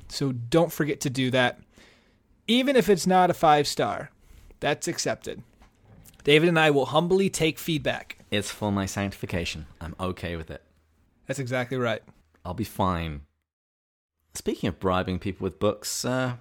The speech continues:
Speaker 2: have you got anything in the mail recently?
Speaker 1: <laughs> I guess the one other thing I have to add here is David, for people who've listened to the last episode, will know that I gave him a hard time because he played me, deceived me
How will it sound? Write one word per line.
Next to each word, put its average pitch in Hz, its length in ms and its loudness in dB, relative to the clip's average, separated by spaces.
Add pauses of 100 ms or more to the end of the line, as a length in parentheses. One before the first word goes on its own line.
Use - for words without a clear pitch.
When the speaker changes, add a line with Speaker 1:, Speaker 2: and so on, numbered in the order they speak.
(140)
Speaker 2:
have - 120 -12
you 139 180 -2 (180)
got 139 160 2
anything 139 300 0
in 139 40 2
the 131 80 2
mail 117 260 2
recently? 131 380 2
Speaker 1:
<laughs> - 1500 -6
I 180 100 -2
guess 160 180 0
the - 80 0
one 175 200 0
other 170 180 2
thing 156 200 -2
I 143 120 0
have 139 200 2
to 135 160 -2
add 135 220 -2
here 127 240 0
is 120 340 -4
David, 131 640 0 (1400)
for 170 140 0
people 156 240 4
who've 143 120 2
listened 143 280 0
to 139 80 -6
the 127 60 -2
last 123 340 0
episode, 120 500 -2
will 120 160 -6
know 120 420 -4
that 127 300 -6
I 131 120 -2
gave 139 120 -4
him 180 100 0
a 160 40 2
hard 147 240 0
time 160 300 2
because 131 340 -4
he 143 160 -4
played 170 420 -2
me, 127 240 -6
deceived 151 500 0
me 120 280 -2